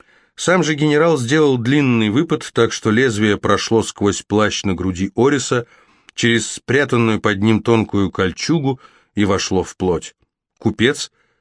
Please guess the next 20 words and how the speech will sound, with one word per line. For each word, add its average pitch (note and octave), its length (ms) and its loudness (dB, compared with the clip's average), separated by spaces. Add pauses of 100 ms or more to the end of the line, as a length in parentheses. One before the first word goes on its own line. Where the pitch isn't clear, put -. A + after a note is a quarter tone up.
(120)
с - 140 -4
изумлением B2 760 0
уставился G#2 800 0 (240)
на G#2 160 2
вонзившуюся G#2 960 0
в F#2 40 -2
его G2 240 2
тело G#2+ 440 0 (420)
длинную A#2+ 760 0
полосу A2+ 460 0
заточенной G2+ 680 0
стали A2 480 -2 (400)
и - 60 -6
тонким, B2+ 640 0
почти G2+ 320 -2
детским G#2 500 0
голосом C3 480 0
прошептал: C3+ 720 -2 (440)
«Мы A#2+ 460 2
же...» D3 380 0